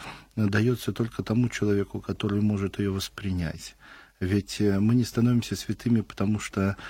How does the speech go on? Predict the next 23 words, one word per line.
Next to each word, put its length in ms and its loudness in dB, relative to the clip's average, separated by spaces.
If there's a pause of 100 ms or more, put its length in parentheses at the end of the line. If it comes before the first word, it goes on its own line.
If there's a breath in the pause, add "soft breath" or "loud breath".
(280 loud breath)
мы 240 6
не 120 4
можем 340 0
воспринять 460 -2
ту 140 -4
благодать, 440 -2
которую 440 -4
Господь 400 -6
дает. 440 -6 (180)
Тот 200 0
путь, 240 -2
который 520 0 (340 loud breath)
Господь 420 -2
нам 220 2
указывает, 520 -2
мы 100 0
не 100 0
принимаем 580 -2
его. 160 -6
К 80 -16
сожалению, 600 0
современный 580 0
человек, 600 0